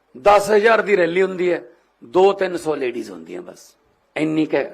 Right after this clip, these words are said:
ਪਾਰਟਿਸਪੇਸ਼ਨ ਹੁੰਦੀ ਹੈ। ਕਿਉਂਕਿ ਜਾਂ ਤਾਂ ਜਾਣ ਦੀ ਪ੍ਰੋਬਲਮ, ਜਾਂ ਆਵਾਂਗੇ ਕਿਵੇਂ ਉੱਥੋਂ,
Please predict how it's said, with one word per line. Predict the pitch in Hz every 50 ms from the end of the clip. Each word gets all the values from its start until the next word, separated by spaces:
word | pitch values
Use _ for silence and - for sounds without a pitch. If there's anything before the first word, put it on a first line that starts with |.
| - _ _ _ _ _
ਪਾਰਟਿਸਪੇਸ਼ਨ | - 117 117 - - 110 - - - - - - 104
ਹੁੰਦੀ | - 90 87 90 92
ਹੈ। | - - _ _ _ _ _ _ _ _ _ _ _ _ _ _ _ _ _ _ _ _ _ _ _ _ _ _ _
ਕਿਉਂਕਿ | - 180 175 185 214 220 214 208 180 - - _ _ _ _ _ _ _ _ _ _ _ 123
ਜਾਂ | 160 170 170
ਤਾਂ | 180 170
ਜਾਣ | 170 170 170 170 170 170
ਦੀ | 170 165 185
ਪ੍ਰੋਬਲਮ, | 190 185 170 175 170 160 165 170 170 170 170 165 160 - - _ _ _ _ _ _ _ _ _ _ _ 131 127
ਜਾਂ | 120 165 180 180 175 175 165 151 - _ _ _ _ _ _ _ _ _ _ _ _ _ _ -
ਆਵਾਂਗੇ | 147 156 165 170 180 185 185 190 190 190
ਕਿਵੇਂ | 190 180 185 180 175 175 180
ਉੱਥੋਂ, | 175 175 - - 170 175 180 175 170 160